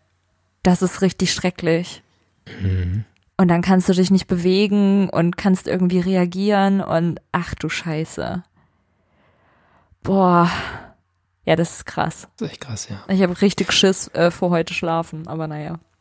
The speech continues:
Speaker 2: Same hier. Aber das fällt mir grad ein, was auch richtig schlimm ist. Ich ha-, hatte mal, ähm, <clears throat> in einer W G gewohnt.
Speaker 1: Ja.
Speaker 2: Und, ähm,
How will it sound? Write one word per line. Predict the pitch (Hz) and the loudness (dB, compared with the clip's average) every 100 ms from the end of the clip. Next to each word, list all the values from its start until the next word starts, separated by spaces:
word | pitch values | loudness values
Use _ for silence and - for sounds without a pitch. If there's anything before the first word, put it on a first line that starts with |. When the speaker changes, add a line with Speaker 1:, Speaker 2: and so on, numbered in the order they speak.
| _ _ | _ _
Speaker 2:
Same | - - 107 101 | -10 -2 0 2
hier. | 104 101 98 | 2 2 0
Aber | - 110 | 0 2
das | 104 104 - - _ _ - 196 | 4 2 -2 -8 _ _ -14 -6
fällt | - 123 | 0 2
mir | 120 | 2
grad | 98 104 | 2 0
ein, | 98 104 92 | 2 2 4
was | 95 | 0
auch | - 117 | 0 0
richtig | 95 - | 0 -2
schlimm | - 95 | -2 0
ist. | 98 - | 0 0
Ich | - | -4
ha-, | 110 - | -4 -4
hatte | - 98 98 | -2 -2 0
mal, | 92 90 90 - | 0 0 -2 -2
ähm, | 92 90 - - - | -2 -2 -4 -4 0
<clears throat> | - 110 - _ _ _ _ _ - - | 2 2 -2 _ _ _ _ _ -14 -2
in | 104 | 0
einer | 92 87 | 0 0
W | |
G | 85 92 | -2 0
gewohnt. | 101 98 107 | 0 0 4
Speaker 1:
Ja. | 107 175 196 - - - - _ _ _ _ _ | 4 4 0 -4 -18 -20 -20 _ _ _ _ _
Speaker 2:
Und, | - 104 95 95 - | 0 4 4 2 -2
ähm, | 107 90 90 87 | 0 2 2 0